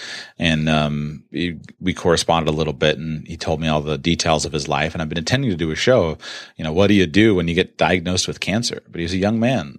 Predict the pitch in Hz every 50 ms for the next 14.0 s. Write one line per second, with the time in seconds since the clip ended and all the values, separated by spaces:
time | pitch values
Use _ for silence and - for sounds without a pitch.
0 | _ - - 78 78 76 76 76 - - - 98 98 98 98 98 92 90 - -
1 | 90 95 90 - - - 90 90 104 82 - - - _ _ _ _ _ _ _
2 | _ _ _ _ _ _ _ _ _ _ _ _ - 110 101 95 - 117 101 92
3 | 87 92 92 90 80 82 82 90 87 80 78 80 85 98 104 - - 85 85 78
4 | 78 76 76 73 - _ - - - 85 - - 87 - 92 85 80 78 78 85
5 | 82 78 78 78 90 95 - - 92 87 82 80 - - 82 78 - - 85 80
6 | - _ - _ _ - - - 82 78 78 78 - 85 82 78 78 - - 82
7 | 80 78 69 78 76 71 - - 57 76 76 71 - - - - 78 76 73 73
8 | - - - 113 110 101 90 80 71 - - - - - - - - _ - 113
9 | 107 101 131 135 139 117 123 117 - 120 - 120 - - 107 123 143 135 104 -
10 | - - - - - - _ _ _ _ _ _ _ _ _ _ _ _ _ _
11 | _ _ _ _ _ _ _ _ _ _ _ _ _ _ _ _ _ _ _ _
12 | _ _ - 104 104 104 101 95 92 92 92 90 - - - _ _ - - -
13 | 135 139 - - 156 151 - - - 69 69 - - - - - - - -